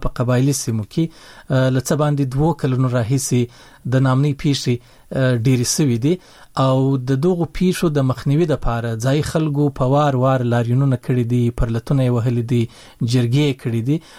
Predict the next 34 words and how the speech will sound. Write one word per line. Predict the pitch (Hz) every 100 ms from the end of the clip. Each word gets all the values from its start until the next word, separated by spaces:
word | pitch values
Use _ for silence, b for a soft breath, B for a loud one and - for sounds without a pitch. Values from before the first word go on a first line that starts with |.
| -
لکه | 127
تاسو | - 139 -
چې | -
یادونه | 131 127 127 139 123
وکړله، | 117 - 123 139 170 B B B -
پرون، | 131 147 143
ا، | 117 - 139 127 123 123
په | - 131 123
جنوبي | 117 127 123 147
وزیرستان | 135 120 120 - 143 131
کې | 127 127
هم، | 135 123
ا، | - - - 123 120 120
د | 117 120 123
مسید | 120 - 139 - - -
قام | - 131 123
یوه | 123 120
جرګه | 123 117 135 135
کړې | 131 127
وه. | 123
هغوی | 123 151
دا | 147
غوښتنه | 139 139 180 160 -
کوله | 123 120 117
د |
امنیتي | 120 123 120 147
ځواکونو | 127 123 160
څخه | 151 165 156 - _ _ _ - - -
چې | 160
یو | 160
خو | 165
دې | 147
هلته | 151 170 156 B B B 139
امنیت | 139 175